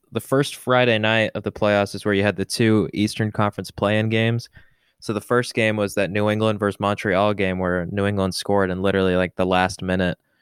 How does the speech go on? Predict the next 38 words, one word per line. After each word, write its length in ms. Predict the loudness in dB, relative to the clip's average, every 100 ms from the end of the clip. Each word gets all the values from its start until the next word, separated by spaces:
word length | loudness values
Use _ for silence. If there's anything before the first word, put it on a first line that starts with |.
| _ -6
when, 120 | -2
uh, 300 | 0 0 -2 -4
Gustavo 500 | -6 0 0 2 0
Bo 260 | 2 0
scored 320 | 0 -2 -2 -2
that 200 | -4 -4 _ _ _ -8
nice 320 | -2 -2 -2
goal 340 | 0 2 2 0
and 180 | -4 -8 _ _ _ _
put 200 | -2 0 0
them 180 | -2
through 220 | 0 0 0
to 60 |
the 120 | 0
next 300 | 0 -2 -2
round. 380 | -2 0 0 -4 _ _ -20 -20 -20 _ -10
And 160 | -4 0
then, 140 | 2
uh, 180 | 4 4
the 120 | 2
next 220 | 2 0
game 140 | 0 -2
was 120 | -2
kind 160 | -2 -2
of 40 |
a 60 | -4
stinker 480 | -4 -4 -2 -2
whenever 500 | -2 -2 -2 -2 -4 -10 _ _ _ _ _ _ _ 0
poor 300 | 2 4 2
Miami 540 | 2 2 4 2 0
just 260 | -2 -4 -4
got 240 | -2 -2 -4 -14
crushed 520 | -10 -2 0 0 -2
by 140 | -4 -2
covid 500 | -2 -2 0 -4 -2
the 140 | 0
week 300 | 0 0 -2
of 560 | 0 2 2 -2 -8